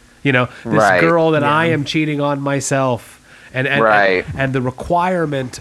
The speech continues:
Speaker 1: of the bluster because you have offended my manhood. And then how you're right, Carlos, by the end of the movie, it's just like we talked about in Old, none of this really matters.
Speaker 3: Yeah.
Speaker 2: Yeah.
Speaker 3: And I think I wanna say about the subtlety where David said it was very overt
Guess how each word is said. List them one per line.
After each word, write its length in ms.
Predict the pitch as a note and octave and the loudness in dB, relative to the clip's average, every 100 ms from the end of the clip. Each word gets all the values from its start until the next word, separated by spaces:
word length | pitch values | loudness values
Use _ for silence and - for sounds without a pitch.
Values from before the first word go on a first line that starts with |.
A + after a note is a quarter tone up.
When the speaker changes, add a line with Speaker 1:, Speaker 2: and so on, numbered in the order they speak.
| - | -4
Speaker 1:
of 360 | C3+ C3 A2 | -2 -2 -4
the 80 | A2+ | -6
bluster 720 | G#2 A#2+ D3 F3 - - A#2 G#2+ | -4 0 0 0 -2 -2 -2 -2
because 460 | A2 - B2+ G#2+ | -4 -4 -4 -4
you 100 | C#3 | -4
have 160 | C3+ B2+ | -2 -2
offended 720 | G#2+ - - E3+ D#3+ C3+ B2 | -4 -6 -6 -6 -6 -6 -4
my 180 | B2 A#2 | -4 -4
manhood. 720 | A#2 D#3 G3+ B2+ A#2 A2+ A2 - - - - | -2 -4 -4 -4 -4 -4 -6 -14 -20 -20 -8
And 140 | C#3+ | -4
then 80 | D#3 | -2
how 140 | D#3 D#3+ | -2 -2
you're 160 | D3 | 0
right, 180 | D#3+ C#3 | -2 -2
Carlos, 280 | C3 A#2+ A#2 | -4 -4 -4
by 100 | B2+ | -4
the 80 | C3+ | -4
end 80 | D3 | -4
of 60 | |
the 80 | B2+ | -4
movie, 340 | A#2+ A#2+ A#2+ A2+ - - | -4 -2 -4 -6 -16 -14
it's 180 | B2 - | -12 -8
just 160 | C3 - | -6 -4
like 120 | B2 | -4
we 80 | A#2+ | -2
talked 240 | B2+ A#2+ | -4 -4
about 180 | A#2+ A#2+ | -4 -4
in 80 | A#2+ | -2
Old, 340 | C#3+ B2 A#2 - - _ | 0 0 -4 -8 -20 _
none 180 | C#3 D3+ | -8 -6
of 80 | A2+ | -4
this 200 | G2+ - | -6 -10
really 200 | F2+ F2+ | -12 -12
matters. 480 | F2 F2 F#2+ G#2+ - _ _ _ _ | -14 -14 -14 -14 -20 _ _ _ _
Speaker 3:
Yeah. 500 | F#3 E3+ D3+ B2+ C3+ | -6 -2 -2 -2 -4
Speaker 2:
Yeah. 160 | D#3 - | -4 -4
Speaker 3:
And 220 | D#3+ E3+ F3 _ _ _ _ _ - | -2 -2 -4 _ _ _ _ _ -8
I 120 | D3+ | -6
think 300 | E3+ F3 - _ _ _ - | -4 -6 -8 _ _ _ -10
I 80 | C#3 | -6
wanna 220 | C#3+ C3+ | -4 -6
say 180 | C3 C3 | -6 -6
about 260 | A#2+ A2+ | -6 -10
the 280 | A2+ G#2 G2 D#2+ | -12 -14 -14 -16
subtlety 800 | - - B2 A#2 A2+ A#2 A2 G#2+ - _ _ | -12 -8 -8 -8 -10 -10 -10 -12 -16 _ _
where 220 | - A#2+ A#2 | -14 -12 -8
David 340 | B2 A#2 A#2 | -6 -8 -8
said 120 | B2 F#2 | -10 -10
it 60 | |
was 140 | G#2 B2 | -14 -12
very 260 | B2 A#2 | -10 -10
overt 440 | G#2 A#2 A#2+ A2+ | -10 -12 -12 -12